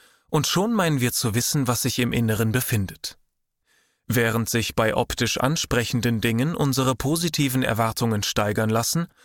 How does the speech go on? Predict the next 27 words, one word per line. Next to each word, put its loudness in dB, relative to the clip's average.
haben 2
Sie 0
schon 0
mal 0
ein -2
Apple-Produkt -2
ausgepackt? -2
Geht 0
es -2
uns 0
umgekehrt 0
genauso. -2
Stellen 0
Sie 0
sich 0
das -2
einmal 2
vor, -4
ein 2
Bayern-Trikot 0
in 0
Schießerverpackung 0
oder 2
eine 2
Swarovski-Vase 0
im 0
Mixerkarton. -2